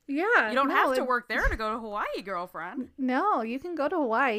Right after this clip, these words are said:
Speaker 1: You can buy yourself a Cadillac that's not an ugly shade of pink on your own. You could buy a Cadillac and have it painted pink. Like, who cares? I-, it, it is, it's pretty ridiculous.
Speaker 2: Have you
Speaker 1: But,
Speaker 2: gone
Speaker 1: you
Speaker 2: to
Speaker 1: know,
Speaker 2: parties?
Speaker 1: these companies,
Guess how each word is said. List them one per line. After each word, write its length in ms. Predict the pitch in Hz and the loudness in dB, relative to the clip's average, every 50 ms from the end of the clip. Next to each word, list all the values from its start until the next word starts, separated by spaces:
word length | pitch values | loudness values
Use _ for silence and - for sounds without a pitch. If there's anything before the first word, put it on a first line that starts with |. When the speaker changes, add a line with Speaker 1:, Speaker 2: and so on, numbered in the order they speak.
| 220 | -2
Speaker 1:
You 100 | 226 262 | -4 -4
can 200 | 294 - 339 302 | -4 -2 -2 0
buy 180 | 269 254 269 311 | 2 4 4 4
yourself 580 | 349 349 320 - - - 269 262 269 269 - - - | 4 2 0 0 2 2 2 2 2 0 -6 -10 -4
a 400 | 262 254 240 240 240 233 240 - | -2 0 2 2 2 0 -2 -2
Cadillac 600 | - - 247 254 294 302 262 247 226 220 226 - | -2 0 2 2 4 4 2 2 2 0 -2 -4
that's 220 | - 233 226 - 254 | -6 -6 -6 -4 -4
not 200 | 254 240 254 262 | -2 0 0 0
an 140 | 262 233 - | 0 0 0
ugly 320 | - 247 240 247 262 247 | -2 -2 0 0 0 0
shade 260 | 226 - - 254 254 233 | 0 2 2 2 2 0
of 120 | 214 - | -2 -4
pink 460 | - - 311 277 214 214 233 233 - | -4 -2 -2 -2 -2 -4 -6 -8 -6
on 180 | - 254 247 240 | -4 -4 -2 -2
your 160 | 226 214 220 | -2 0 4
own. 420 | 285 302 254 220 226 240 262 294 - - - - - - - - _ - _ _ _ _ _ _ _ - | 4 4 4 4 4 2 2 0 -2 -8 -20 -20 -20 -20 -20 -20 _ -20 _ _ _ _ _ _ _ -8
You 180 | 294 254 277 277 | -4 -4 -2 0
could 160 | - 311 233 | 0 -2 0
buy 220 | 240 240 247 269 | 2 4 4 4
a 60 | 285 | 4
Cadillac 500 | 285 294 330 320 311 320 330 330 339 349 | 4 6 6 6 6 6 6 4 4 4
and 140 | 349 349 349 | 0 -4 -2
have 200 | 277 269 269 330 | 0 0 0 0
it 140 | 370 403 392 | 0 -4 -10
painted 480 | - - 302 349 466 539 554 453 302 - | -10 -12 -10 -8 -8 -6 -8 -8 -10 -10
pink. 460 | - 294 247 214 220 226 262 269 311 | -12 -10 -10 -10 -10 -12 -12 -10 -8
Like, 240 | 302 285 269 294 269 | -6 -6 -6 -6 -6
who 160 | 302 359 415 | -8 -8 -8
cares? 680 | 415 - - 277 240 330 415 349 226 202 214 233 - | -8 -10 -10 -10 -8 -8 -8 -8 -8 -8 -12 -14 -14
I-, 160 | - - - - _ | -16 -16 -18 -16 _
it, 220 | - 285 285 277 | -6 -6 -6 -4
it 140 | 285 294 262 | -6 -6 -4
is, 180 | 269 262 247 254 | -4 -4 -4 -6
it's 160 | 254 240 - | -12 -16 -16
pretty 240 | - _ 285 262 247 | -14 _ -10 -8 -8
ridiculous. 800 | 226 226 220 226 220 - 220 214 214 208 214 220 - - - - | -8 -10 -12 -14 -14 -14 -12 -12 -12 -12 -12 -12 -12 -14 -12 -4
Speaker 2:
Have 140 | - 240 - | -4 -4 -4
you 60 | 240 | -4
Speaker 1:
But, 100 | - 220 | -4 -2
Speaker 2:
gone 120 | 196 196 311 | 0 2 2
Speaker 1:
you 60 | 330 | 2
Speaker 2:
to 40 | 349 | 2
Speaker 1:
know, 80 | 370 359 | 2 4
Speaker 2:
parties? 200 | - - 359 - | 4 2 2 0
Speaker 1:
these 80 | 427 | -2
companies, 640 | - 359 370 359 415 359 349 330 320 320 302 - - | -2 -4 -2 -2 -4 -2 -2 0 0 -2 -4 -6 -10